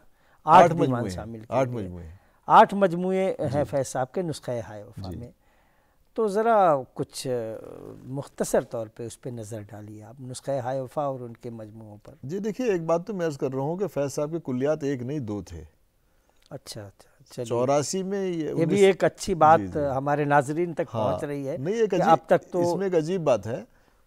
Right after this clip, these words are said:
Speaker 2: उन्नीस सौ चौरासी में तो छपा है नुस्खा हाय वफा,
Speaker 1: जी।
Speaker 2: जिसमें उनके आठों मजमूए हैं। पहला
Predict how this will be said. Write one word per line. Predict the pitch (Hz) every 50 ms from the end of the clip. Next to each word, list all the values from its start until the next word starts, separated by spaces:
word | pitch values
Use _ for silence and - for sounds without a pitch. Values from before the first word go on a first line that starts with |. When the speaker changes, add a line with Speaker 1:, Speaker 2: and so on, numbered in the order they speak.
| _ -
Speaker 2:
उन्नीस | 120 147 160 175 156 -
सौ | - 208 196
चौरासी | - 156 135 135 143 147 143 - 190
में | 190 190 190
तो | 180 165
छपा | - 151 135 - 151 156
है | 175 180
नुस्खा | 165 135 - - 160 131
हाय | 107 104 104 104
वफा, | 98 92 - - 123 151 214 - _ _ -
Speaker 1:
जी। | 147 127 123 117 110 113 117 -
Speaker 2:
जिसमें | 120 131 123 - 165 170
उनके | 165 165 165 160 175 147
आठों | 127 131 135 - 160 160
मजमूए | 147 135 135 139 143 151 165
हैं। | 175 170
पहला | 170 143 135 139 151